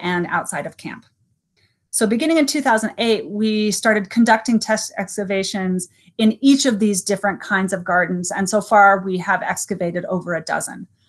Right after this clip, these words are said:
Um, some of these garden features we can identify using historic photographs, like this one that's taken from the camp's water tower. Um, others we have just a hint of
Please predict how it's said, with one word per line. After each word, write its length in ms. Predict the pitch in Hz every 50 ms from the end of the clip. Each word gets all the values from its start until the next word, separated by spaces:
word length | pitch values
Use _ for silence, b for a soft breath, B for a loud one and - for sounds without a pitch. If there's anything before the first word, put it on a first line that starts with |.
| b b b b b b b _
Um, 440 | 196 190 185 180 170 170 175 185 180 - _ _ - - -
some 240 | - - 285 285 294
of 120 | 294 254
these 180 | 262 254 233 214
garden 340 | - 226 208 208 208 220
features 400 | 208 - 226 220 - - 202 185
we 120 | 190 202 190
can 140 | - 214 202
identify 520 | - 196 185 190 196 202 202 - 202 180
using 320 | 180 185 190 180 185 185
historic 400 | 175 180 - - - 202 180 175
photographs, 680 | - - 202 202 208 190 196 160 156 165 - - - - - _ _ _ _ _
like 160 | 208 202 -
this 200 | - 220 208 -
one 240 | 220 208 185 180 180
that's 220 | 170 - - -
taken 400 | - - 208 190 185 196 185 175
from 200 | 175 - 180 175
the 60 | 170 175
camp's 380 | - - 175 160 - - -
water 300 | 185 196 202 214 214 214
tower. 480 | 208 - 190 160 151 - 131 139 160 - - - _ _ _ _ _ _ _ _ _ _ _ _
Um, 260 | 214 208 208 208 208 - - -
others 340 | 269 311 339 320 302 - 233
we 100 | 247 240
have 160 | 226 226 196
just 380 | 180 - - 226 254 - - -
a 60 | 226
hint 380 | 220 - - 262 269 277 269 -
of 220 | 190 180 175 160